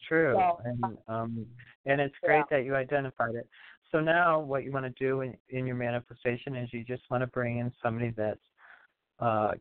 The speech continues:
Speaker 1: capable of, uh, the higher levels that you couldn't reach with this individual. So, um, and that would honor you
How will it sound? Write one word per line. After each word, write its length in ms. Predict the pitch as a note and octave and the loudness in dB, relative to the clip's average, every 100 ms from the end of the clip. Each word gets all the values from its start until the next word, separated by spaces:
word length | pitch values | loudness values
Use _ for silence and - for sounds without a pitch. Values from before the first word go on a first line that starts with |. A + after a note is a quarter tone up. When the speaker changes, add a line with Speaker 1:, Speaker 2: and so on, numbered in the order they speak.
| - | -2
Speaker 1:
capable 500 | C3+ C3+ C3 B2 A#2+ | 0 0 0 2 4
of, 160 | A#2+ A#2 _ _ _ _ - | 2 0 _ _ _ _ -2
uh, 340 | A#2 A#2 A2+ G#2+ | 2 2 0 -2
the 100 | B2 | -2
higher 440 | B2 C#3 C#3+ D#3 C3 | 0 2 2 2 0
levels 420 | A2+ A2 A2+ B2+ _ - | -2 -2 -4 -6 _ -4
that 260 | A2+ A2+ - _ | -2 -2 -6 _
you 280 | F#2+ A2+ A#2 | -12 -8 -8
couldn't 320 | A2+ C3 B2+ - | -6 -6 -6 -6
reach 280 | A2+ C3+ B2 - | -2 0 -2 -6
with 120 | A#2 - | -12 -4
this 140 | C#3+ C#3+ - | -2 -2 -2
individual. 720 | G#2+ G2+ G#2 G2+ A2 C3 D3+ - - - _ - | -4 -2 -4 -2 0 0 -2 -12 -20 -20 _ 2
So, 380 | A2+ A2+ - - | 4 4 0 -4
um, 360 | A2 G#2+ A2 A2+ - - | 0 0 0 -4 -8 0
and 340 | A#2 A#2 A#2+ | 4 4 4
that 180 | A#2 A#2 | 4 4
would 180 | A#2+ A#2+ | 2 0
honor 380 | - B2 C3 A#2+ | 2 2 2 0
you 300 | A2+ A2+ | -2 -4